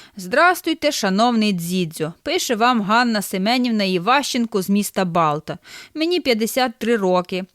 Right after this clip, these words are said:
У мене є двадцятирічний син Сашко. Йому дуже подобається ваша творчість, особливо ваша пісня «Каділак». Після того, як він послухав цю пісню, він загорівся ідеєю.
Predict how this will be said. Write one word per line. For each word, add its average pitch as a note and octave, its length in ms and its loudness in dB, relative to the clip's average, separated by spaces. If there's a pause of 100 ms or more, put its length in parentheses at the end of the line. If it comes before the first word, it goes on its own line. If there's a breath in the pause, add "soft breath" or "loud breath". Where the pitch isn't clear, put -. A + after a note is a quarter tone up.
(140)
У G3+ 100 -4
мене D#4 280 2
є C4+ 160 0
двадцятирічний G#3 760 -2
син D4 260 -2
Сашко. G#3+ 600 0 (400 loud breath)
Йому F#3+ 260 0
дуже A3+ 280 0
подобається G#3 640 0
ваша G#3+ 300 -2
творчість, F3+ 680 -2
особливо G3 500 0
ваша F#3+ 260 -2
пісня A3+ 420 -2
«Каділак». G#3 720 -2 (380 loud breath)
Після F4 280 -2
того, D#4 260 0
як A#3+ 200 0
він A3+ 100 0
послухав G3+ 480 -4
цю F3+ 180 -8
пісню, C#4+ 500 -2 (260 loud breath)
він F#4+ 180 -2
загорівся A#3+ 680 -2
ідеєю. F3 680 0